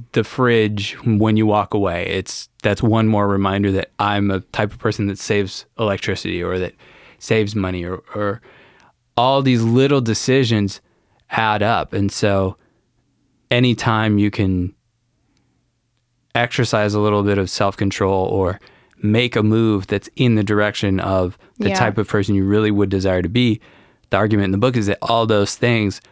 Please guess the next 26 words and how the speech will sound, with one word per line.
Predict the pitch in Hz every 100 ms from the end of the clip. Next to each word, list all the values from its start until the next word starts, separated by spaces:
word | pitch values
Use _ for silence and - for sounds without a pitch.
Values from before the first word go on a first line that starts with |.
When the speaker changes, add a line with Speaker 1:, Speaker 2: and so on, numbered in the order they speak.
| _ -
Speaker 1:
really | 107 113 117 113 107
compound | - 104 98 104 104 95
over | 87 85
time. | 117 104 90
It's | 90 -
just | 92 98
like | 92
a | -
compound | 107 98 101 92
interest | 101 - 110 - - _ - - _
system, | - - 104 92 - 80 80 90
right? | 95 92
So | - 95
you're, | 92 90 - - - _ _ _ -
you're, | 123 - - _ _ -
they | 117 117
may | 127 127
feel | 113 - 131
like | 117 107
a |
bunch | 104 117 117 -
of | 104 - - _ -
just | 113 - -
insignificant | 131 127 - 113 113 120 - 120 113 104
decisions, | 101 - 123 123 104 95 98 107
like | 95 92 92